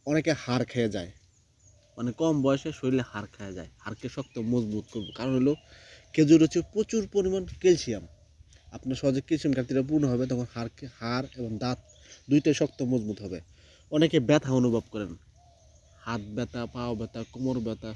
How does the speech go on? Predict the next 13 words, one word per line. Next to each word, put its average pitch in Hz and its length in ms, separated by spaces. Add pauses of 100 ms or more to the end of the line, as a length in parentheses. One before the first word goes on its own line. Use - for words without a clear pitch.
শরীর 123 260
ব্যথা, 113 300
মানে 110 220 (100)
বাত 117 140 (100)
ব্যথা, 113 240 (640)
বিভিন্ন 175 300
কারণে 151 280
ব্যথা 123 360
হয়। 101 160 (100)
এই 127 60 (100)
ব্যথা 139 220
দূর 113 160
করে 113 200